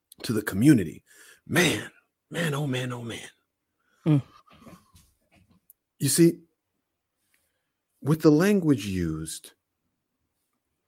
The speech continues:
Speaker 1: it serves to control,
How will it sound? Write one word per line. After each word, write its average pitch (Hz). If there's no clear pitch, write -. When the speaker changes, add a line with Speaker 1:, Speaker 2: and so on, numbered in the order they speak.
Speaker 1:
it 147
serves 175
to 117
control, 95